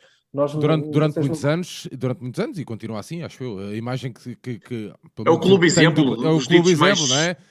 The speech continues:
Speaker 3: mais
Speaker 2: Os ordenados
Speaker 3: pequenos,
Speaker 2: em
Speaker 3: não é?
Speaker 2: dia, aquelas coisas todas, dentro ali dos seus limites, sem cometer grandes
Speaker 1: Sim.
Speaker 2: loucuras. Pelo menos é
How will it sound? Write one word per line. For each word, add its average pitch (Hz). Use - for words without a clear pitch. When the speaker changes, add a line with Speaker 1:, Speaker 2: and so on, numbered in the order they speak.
Speaker 3:
mais 135
Speaker 2:
Os 151
ordenados 151
Speaker 3:
pequenos, 214
Speaker 2:
em 208
Speaker 3:
não 180
é? 190
Speaker 2:
dia, 196
aquelas 156
coisas 120
todas, 170
dentro 135
ali 160
dos 143
seus 139
limites, 143
sem 147
cometer 139
grandes 143
Speaker 1:
Sim. 165
Speaker 2:
loucuras. 160
Pelo 151
menos 170
é 175